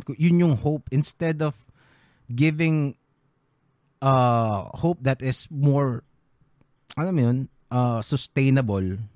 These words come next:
na parang mental, uh, na parang meron tayong ano, may magagawa ka sa buhay mo, 'di ba? Kaya mong, kaya mong, kaya mong kontrolin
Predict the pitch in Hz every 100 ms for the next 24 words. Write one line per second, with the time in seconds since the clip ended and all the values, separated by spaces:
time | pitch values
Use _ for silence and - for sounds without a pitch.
0 | _ _ _ _ _ _ _ _ _ _
1 | - 107 110 107 107 104 101 107 _ _
2 | _ _ _ _ _ _ _ _ _ 120
3 | 123 123 123 131 120 117 113 110 104 98
4 | 92 71 104 117 101 92 85 92 104 _
5 | _ 117 113 120 123 120 120 117 123 143
6 | 110 107 104 101 107 98 104 113 117 110
7 | 98 107 110 147 156 139 139 139 101 101
8 | 104 127 - _ _ _ _ _ _ _
9 | - 107 107 104 107 107 104 104 101 101
10 | 98 - _ _ _ - 101 104 104 104
11 | 101 98 95 92 85 69 62 - _ _
12 | _ - - _ _ _ _ _ _ _
13 | _ _ _ _ _ _ _ - 123 123
14 | 127 123 117 120 117 120 117 120 143 113
15 | 87